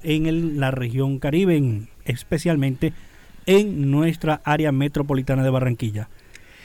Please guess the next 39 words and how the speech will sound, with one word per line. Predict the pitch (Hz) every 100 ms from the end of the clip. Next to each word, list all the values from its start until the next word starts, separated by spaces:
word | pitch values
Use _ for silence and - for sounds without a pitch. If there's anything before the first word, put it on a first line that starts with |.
| -
Dice | 117 113 160
que |
el | 170
sol | 151 160
se | 190
ocultará | 185 170 147
a | 151
las | 170
seis | 180 190
veinticuatro | 185 165 147 180 196 180 139
hasta | - 147
mañana, | 160 196 175 127
pero, | 208 214 196 220 - - - - - - -
eh, | 135 123 113 113 110 -
ya | 151 135 110 117 -
parece | 175 165 175
ser | 190 190
que | 196 185
a |
esta | 180 196 196
hora | 214
no | 190 175 180
se | 190 185
ocultará, | 175 156 156 180
no | 160
lo | 156 156
vamos | 160 165
a | 160
ver | 160
más | 156 160 180
sino | 160 147
hasta | - 127
mañana. | 127 170 151 113
El | 127
viento, | 202 202 233 233 -
tres | 160 165
kilómetros | 180 175 175 175 170
por | 185
hora | 156 156